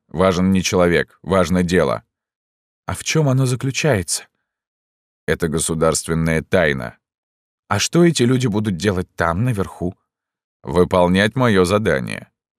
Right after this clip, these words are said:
ответил Берия. "Что еще они могут делать там, наверху?" "Но я надеюсь, что это неприступно?"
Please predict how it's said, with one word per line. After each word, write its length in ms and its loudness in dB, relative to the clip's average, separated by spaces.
ответил 420 -6
Берия. 440 -8
"Что 280 4
еще 320 4
они 160 2
могут 320 -2
делать 400 0
там, 300 0
наверху?" 560 -6
"Но 260 -2
я 240 -8
надеюсь, 440 -4
что 200 -6
это 220 -4
неприступно?" 840 -2